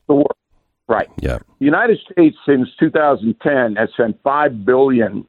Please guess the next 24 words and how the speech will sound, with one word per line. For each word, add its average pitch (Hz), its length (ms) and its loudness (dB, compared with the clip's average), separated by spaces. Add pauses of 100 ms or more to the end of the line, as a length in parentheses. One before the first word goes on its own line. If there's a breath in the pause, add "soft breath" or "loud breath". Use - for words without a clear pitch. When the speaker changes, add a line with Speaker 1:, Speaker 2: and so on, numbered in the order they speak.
Speaker 1:
with 101 160 0
a 95 40 -2
B 117 400 2
in 98 200 2
aid. 95 500 0 (580 loud breath)
Other 160 260 0
countries 143 500 0
have 117 100 0 (100)
spent 117 320 -2 (280)
thirteen 165 720 2
billion 92 400 4
in 82 100 0
aid, 73 380 0 (360 loud breath)
and 110 240 0
Sean 147 300 2
Penn 160 280 -2
and 143 120 0
his 117 140 -2
crew 123 320 2
have 110 140 2
raised 120 420 2 (120)
three 156 220 2
billion 123 460 2
privately, 110 1000 -4